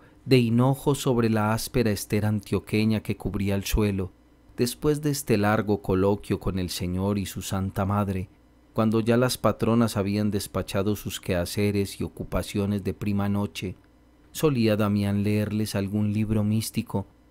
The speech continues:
del padre Faber por lo regular, y aquella vocecilla gangosa que se desquebrajaba al salir por aquella dentadura desportillada, daba el tono, el acento, el carácter místico de oratoria sagrada.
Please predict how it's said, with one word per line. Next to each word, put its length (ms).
del 200
padre 400
Faber 480
por 200
lo 140
regular, 580
y 140
aquella 440
vocecilla 760
gangosa 720
que 80
se 180
desquebrajaba 1000
al 100
salir 460
por 180
aquella 460
dentadura 680
desportillada, 1080
daba 240
el 160
tono, 560
el 160
acento, 680
el 160
carácter 640
místico 680
de 100
oratoria 640
sagrada. 640